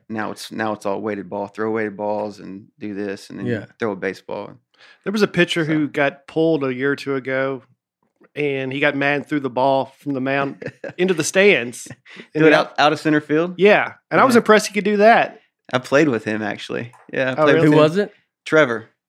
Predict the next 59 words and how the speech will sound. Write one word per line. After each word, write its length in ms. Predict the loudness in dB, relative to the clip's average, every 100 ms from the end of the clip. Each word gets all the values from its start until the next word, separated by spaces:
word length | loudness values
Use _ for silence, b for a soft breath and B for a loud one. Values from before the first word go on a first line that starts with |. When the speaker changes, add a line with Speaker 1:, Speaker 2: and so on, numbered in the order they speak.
| _ _
Speaker 1:
Trevor 240 | -2 0 2
Bauer. 260 | 2 2
Speaker 2:
Oh, 260 | 4 4 4
yeah. 160 | 4 4
Speaker 3:
Okay. 120 | 4
Speaker 2:
He 40 | 4
played 140 | 2
for 80 | 2
the 60 | 2
Reds. 400 | 2 2 -2 -10
Speaker 1:
He 120 | -4
played 240 | 2 2
for 100 | 0
the 80 | 2
Reds. 200 | 4 4
Speaker 2:
That 100 | 4
Speaker 1:
When 60 | 4
Speaker 2:
happened 520 | 4 4 2 0 -4
recently. 500 | -2 -2 -2 -6 -4
Speaker 1:
he, 120 | -2
it 140 | 0 2
happened 320 | 2 2 0
this 100 | 0
last 260 | 2 2 0
year 100 | -6
with 100 | -4
the 80 | 0
Indians. 500 | 0 2 2 0 -4
Speaker 2:
Yeah. 40 | -2
Speaker 1:
It 40 |
happened 300 | 2 2 2
when 80 | 0
he 20 |
Speaker 2:
Okay. 60 | -2
Speaker 1:
was 120 | -4
with 120 | -8
the 80 | -4
Speaker 2:
Yeah. 60 | 0
Speaker 1:
Indians. 460 | 2 2 -2 -6 b b b b -4
And 160 | 0
then 460 | 2 2 2 -2 -6 _ -10 -4
he 120 | -4
played 280 | 2 2 2
for 120 | -2
the 100 | -4
Reds 240 | 0 0
after 220 | 2 0 -2
that. 120 | -2
But 100 | 0
we 120 | 0
played 240 | 0 0
high 160 | 0 -2
school, 220 | -2 -6
we 100 | -6
played 240 | 0 2 2
high 140 | 0
school 200 | 0 -4
summers 340 | -2 0 0 -4
together. 460 | -4 -2 -2 -6